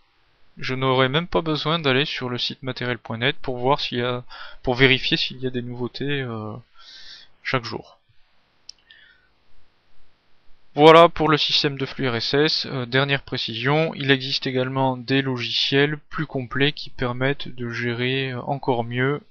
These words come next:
euh, les flux R S S. Mais là, c'est une partie intégrée dans Windows Vista et, euh,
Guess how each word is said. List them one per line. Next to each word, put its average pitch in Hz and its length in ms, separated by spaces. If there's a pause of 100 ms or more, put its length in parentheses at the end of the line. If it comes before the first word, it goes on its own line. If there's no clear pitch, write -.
(140)
euh, 113 360
les 123 140
flux - 220
R 117 120
S - 160
S. - 420
Mais 113 100
là, 127 320 (640)
c'est - 240
une 131 100
partie - 580
intégrée 131 420
dans 120 160
Windows 117 260
Vista 131 580 (1120)
et, 123 260
euh, 107 680